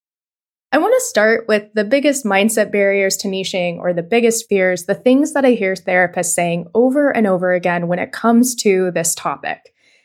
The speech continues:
There are so many fears we have around it, so we're going to go through them one by one,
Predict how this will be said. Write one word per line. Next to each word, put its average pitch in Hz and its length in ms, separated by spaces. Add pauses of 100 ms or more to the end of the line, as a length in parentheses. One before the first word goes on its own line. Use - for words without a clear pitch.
(300)
There 226 320
are 233 80
so 233 260
many 269 220
fears 202 280
we 190 120
have 175 180
around 175 320
it, 170 140
so 208 120
we're 208 140
going 254 240
to 311 60
go 277 160
through 240 180
them 196 260
one 180 220
by 190 180
one, 175 520